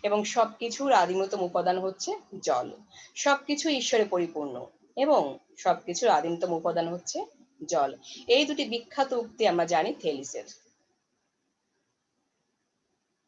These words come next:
থেলিস এশিয়া মাইনরের মাইলেটাসের একজন স্থানীয় অধিবাসী ছিলেন। সেই সময় অর্থাৎ খ্রিস্টপূর্ব ষষ্ঠ শতকে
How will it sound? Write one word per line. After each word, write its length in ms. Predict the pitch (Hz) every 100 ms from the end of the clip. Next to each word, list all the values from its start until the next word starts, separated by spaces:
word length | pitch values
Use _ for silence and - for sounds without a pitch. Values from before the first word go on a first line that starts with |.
| _ _ _ _ _ _ _ _ _ _ _ _ -
থেলিস 400 | 269 262 294 -
এশিয়া 420 | 226 240 - 302 277
মাইনরের 560 | 214 196 190 180 - - -
মাইলেটাসের 800 | 180 196 208 247 254 254 262 254
একজন 340 | 190 202 190
স্থানীয় 420 | 185 - 247 254
অধিবাসী 360 | 170 165 143 147
ছিলেন। 380 | - 139 131 175 - - - - _ - _ _ _
সেই 280 | - 294 302
সময় 380 | - 214 160 160
অর্থাৎ 380 | 214 214 143 - - - - -
খ্রিস্টপূর্ব 520 | 262 - 302 311 302
ষষ্ঠ 400 | - 269 269 -
শতকে 540 | 311 254 185 - 127